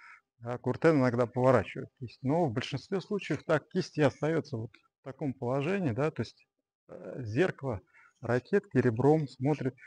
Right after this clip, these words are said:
примерно в направлении полета мяча. Это очень важно, а, понимать именно для биомеханики движения, а, самого удара.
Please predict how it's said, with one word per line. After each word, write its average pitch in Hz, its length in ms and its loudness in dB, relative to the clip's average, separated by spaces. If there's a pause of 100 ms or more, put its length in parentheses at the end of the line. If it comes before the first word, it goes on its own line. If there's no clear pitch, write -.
(300)
примерно 131 460 -4
в 107 60 -4
направлении 117 720 2 (600)
полета 117 380 -10
мяча. 107 380 -6 (2250)
Это 135 180 0
очень 147 220 4
важно, 165 560 4 (320)
а, 117 420 2 (160)
понимать 156 520 2
именно 147 440 0 (400)
для 131 220 0
биомеханики 135 800 2
движения, 120 680 0 (400)
а, 113 420 -2 (760)
самого 117 320 -4
удара. 107 360 -2